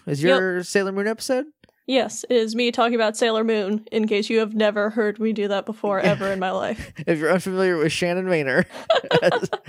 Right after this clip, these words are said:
Speaker 1: as a person, um, I think in a couple episodes,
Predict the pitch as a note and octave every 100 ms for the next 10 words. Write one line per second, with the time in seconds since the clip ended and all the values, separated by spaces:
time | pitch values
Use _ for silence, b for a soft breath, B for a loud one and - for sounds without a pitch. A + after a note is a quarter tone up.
0 | E3 - C#3+ E3+ D#3+ B2+ - A2+ A2+ b
1 | b b b B2+ B2 A#2+ A#2 C3 B2+ F#3+
2 | G3 F3+ D#3+ D3 C#3+ _ _ _ - C3
3 | - F#3+ F3+ C3 B2 - A#2 B2+ A2 G#2+
4 | G#2 A2+ - -